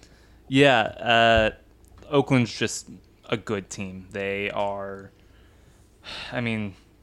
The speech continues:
you know, the top of the A L i-, is very top heavy with the Yankees, Twins, and A's. And the Indians look pretty decent too.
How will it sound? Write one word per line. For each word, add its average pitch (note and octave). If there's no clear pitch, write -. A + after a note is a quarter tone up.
you A#2+
know, G#2
the A2
top C3
of C#3
the A#2+
A A#2+
L A2
i-, G#2+
is G#2+
very G#2
top -
heavy G2+
with F#2+
the G#2
Yankees, G2
Twins, F#2
and G2+
A's. -
And G#2+
the -
Indians A2+
look A2+
pretty A#2+
decent A#2
too. A#2